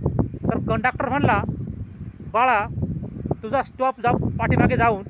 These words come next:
दीड तास झालाय." अरे बापरे, तिचं, ती ज्यावेळेस भानावर आली, म्हणजे याला काहीतरी लिमिटेशन असतं. मोबाईल वापरायचा ठीक, पण आपण जे काम करतोय किंवा ज्या काही,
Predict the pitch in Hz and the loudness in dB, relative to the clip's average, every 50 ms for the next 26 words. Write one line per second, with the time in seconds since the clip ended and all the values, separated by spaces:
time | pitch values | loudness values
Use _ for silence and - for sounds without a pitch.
0 | - - - - - - - 233 262 - - 262 269 220 - 202 196 175 143 135 | -14 -14 -14 -12 -12 -6 -4 -2 -2 2 4 4 4 4 4 0 0 0 -2 -6
1 | - - - - - - - - - - - - - - - - - - - - | -6 -4 -4 -4 -2 2 2 2 4 4 4 4 4 4 2 2 2 0 0 0
2 | - - - - - - - - - - - - 208 208 202 - - 220 214 - | 0 0 0 0 0 2 4 4 6 6 6 6 6 6 6 4 4 4 4 4
3 | - - - - - - - - - 247 254 - - 240 247 262 262 240 - 196 | 6 6 6 4 2 -2 -4 -6 -4 -2 2 2 4 4 4 4 2 0 -2 -2
4 | 202 226 262 269 262 247 214 190 180 170 170 - - - - - - - - - | 0 0 2 2 4 4 2 2 0 -4 -10 -12 -12 -12 -10 -10 -10 -10 -10 -12
5 | - - 214 254 240 190 214 254 247 254 254 247 269 247 220 208 226 240 262 - | -10 -10 -8 -8 -6 -2 -2 -2 -2 -2 -4 -4 -4 -4 -4 -4 -6 -6 -6 -6
6 | 269 - 240 220 220 208 - - 196 190 214 - - - - - - - - - | -6 -6 -4 -4 -2 -2 -2 -2 -2 -2 -4 -8 -10 -12 -12 -8 -10 -10 -8 -8
7 | 190 220 254 254 233 196 208 208 165 233 254 247 262 254 - 254 247 214 - - | -8 -4 -2 -2 0 0 -2 -2 -2 -2 -2 -2 -4 -4 -2 -2 -2 -2 -2 -6
8 | - - - - - - - - - - - 208 202 185 214 - 277 262 - 277 | -12 -12 -14 -10 -10 -10 -8 -6 -8 -8 -6 -8 -8 -6 -4 -2 0 2 2 2
9 | 262 - - - 214 262 - - - 269 269 262 247 233 - 254 233 247 214 240 | 2 0 -4 -4 -4 -2 -2 0 0 0 2 2 2 0 -2 -4 -6 -6 -4 -4
10 | 233 - 240 226 | -4 -4 -4 -4